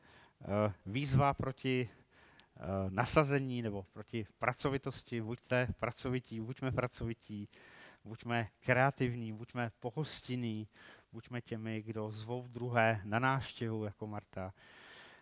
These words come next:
ale mějme také především čas na Krista, na jeho království, na něj samotného, protože to je díl, který nám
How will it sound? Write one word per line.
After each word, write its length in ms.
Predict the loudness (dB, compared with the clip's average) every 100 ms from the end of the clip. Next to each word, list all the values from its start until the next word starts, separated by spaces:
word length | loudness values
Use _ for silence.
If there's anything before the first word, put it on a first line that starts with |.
| _
ale 340 | 4 6 6 2 -6 -8
mějme 580 | -4 -2 2 2 2 0 -10 -20 -18 -8
také 400 | -4 0 -2 -2
především 720 | -4 -2 0 -4 -8 -12 -12
čas 480 | -6 -6 -4 -10 -14 _ _ _
na 240 | -6 -6 -8 _
Krista, 580 | -2 -2 -4 -6 -6 -6 -12
na 300 | -10 -8 -10 _ _
jeho 220 | -6 -6
království, 720 | -6 -2 -2 -2 -8 -14 -10
na 140 | -4 -4
něj 320 | -2 -4 -6 _ _
samotného, 840 | -10 -10 -10 -6 -4 -4 -6 -12 -18 -20 -20 _ _
protože 500 | -4 -2 2 4 2 -4 _
to 120 | 0 4
je 140 | 4
díl, 460 | 2 -6 -6 -8 -12 _ _ -10
který 260 | -6 -4
nám 280 | -4 -4